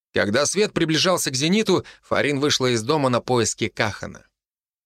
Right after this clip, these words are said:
«Мне нужно поговорить с деревней. Могут ли твои...» Она посмотрела на двух возрождённых, которые вновь застыли в неподвижности у ворот. «Возрождённые. Могут ли возрождённые наблюдать за стенами?»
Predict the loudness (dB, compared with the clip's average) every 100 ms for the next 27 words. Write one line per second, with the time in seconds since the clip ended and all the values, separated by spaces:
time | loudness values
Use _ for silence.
0 | _ -2 0 2 0 0 -2 -2 0 2
1 | 0 -2 -4 0 0 0 -2 -4 _ _
2 | -2 0 0 -2 -2 0 0 0 -2 -4
3 | _ -6 -4 -2 -2 -4 0 2 2 0
4 | -2 -4 -2 0 0 0 2 2 0 -2
5 | -4 0 0 0 0 0 0 -2 0 0
6 | 0 0 0 0 -2 -2 -2 0 2 2
7 | 0 -4 -16 _ _ _ _ -8 -6 -2
8 | -2 -2 0 0 0 -6 -16 -20 _ _
9 | _ _ -2 0 0 0 0 0 2 0
10 | 0 0 2 2 2 0 0 0 0 -2
11 | -2 0 0 0 -2 -6